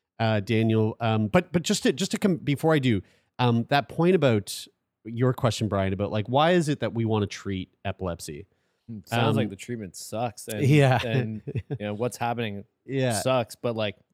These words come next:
Speaker 2: only in a short period of time or in a window.
Speaker 1: Yeah. So,
Speaker 2: <laughs>
Speaker 1: so the, the one part that I, that I feel like, like, people might not really think about very often, and this will lead me into my question about your, your experience as a youth, but, um,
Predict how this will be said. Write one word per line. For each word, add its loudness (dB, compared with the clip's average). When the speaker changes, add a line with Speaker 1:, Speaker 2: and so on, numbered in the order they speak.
Speaker 2:
only -2
in -2
a -2
short -8
period -4
of -8
time -4
or -4
in -6
a -6
window. -6
Speaker 1:
Yeah. 4
So, 6
Speaker 2:
<laughs> -6
Speaker 1:
so 6
the, 0
the 0
one 4
part 2
that 4
I, 0
that 2
I 2
feel -2
like, 4
like, 0
people -2
might 0
not -2
really -4
think -10
about -2
very -2
often, -6
and 2
this 4
will 4
lead 2
me 2
into 0
my 2
question -2
about -2
your, -2
your -8
experience -4
as -10
a -8
youth, -6
but, -4
um, 2